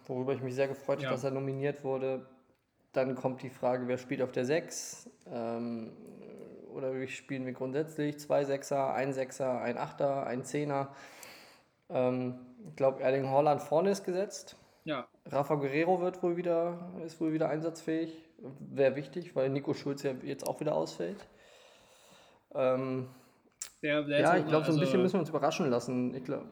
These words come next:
Speaker 2: Zum Thema Schulz, der, ich weiß nicht, der
Speaker 1: Nico ist immer verletzt.
Speaker 2: der reist zur Nationalmannschaft und der,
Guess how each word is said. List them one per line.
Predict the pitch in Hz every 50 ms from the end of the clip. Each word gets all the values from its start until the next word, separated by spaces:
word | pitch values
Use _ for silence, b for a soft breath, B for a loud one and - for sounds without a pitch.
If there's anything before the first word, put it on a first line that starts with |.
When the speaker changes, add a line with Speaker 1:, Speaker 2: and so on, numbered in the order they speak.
| - b b b b b b b b
Speaker 2:
Zum | - 156 147
Thema | - 160 156 160 151
Schulz, | - - - 160 165 202 226 - - -
der, | - 165 170 175 170 160 156 151 147 - - - - - - -
ich | 156 -
weiß | - 165 165 165
nicht, | 151 139 - -
der | 147 160
Speaker 1:
Nico | - 240
ist | 208 156
immer | 156 190 208 -
verletzt. | - 131 123 123 120 - - - -
Speaker 2:
der | - 294 294
reist | 208 156 165 180 170 - - -
zur | - 165
Nationalmannschaft | 156 160 160 - 170 151 143 160 165 185 175 165 - - - 190 185 - - -
und | 147 - 147
der, | 160 143